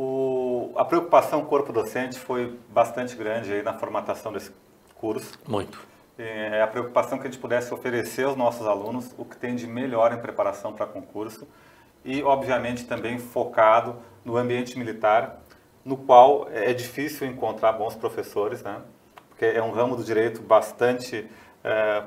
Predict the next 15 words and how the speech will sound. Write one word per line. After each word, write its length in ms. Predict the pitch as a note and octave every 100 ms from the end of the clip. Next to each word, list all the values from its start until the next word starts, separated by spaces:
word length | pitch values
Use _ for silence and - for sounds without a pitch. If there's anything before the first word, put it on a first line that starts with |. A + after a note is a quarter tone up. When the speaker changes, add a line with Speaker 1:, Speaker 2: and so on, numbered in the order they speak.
| -
Speaker 1:
pouco 220 | C3 -
explorado 640 | - A#2+ G#2+ G#2 A#2+ - - - _ -
no 80 | G#2+
meio 220 | G#2+ G#2+
comercial. 760 | - G2 F#2 G2 F#2+ A#2 B2+
Speaker 2:
Verdade. 440 | G2 F2+ F2 E2+ -
Speaker 1:
E 60 | C3
nós 160 | C#3
procuramos 500 | C#3 C#3+ C#3 C#3+ C#3+
ter 160 | - C#3+
professores 800 | - C3+ B2+ A2+ - B2+ B2+ - - _ _ _ _ _
com 80 |
uma 120 | B2+ B2
expertise 800 | - C3 B2+ - B2 A#2+ B2 - _ -
peculiar 760 | D3 - A#2+ G#2+ G#2+ A#2 -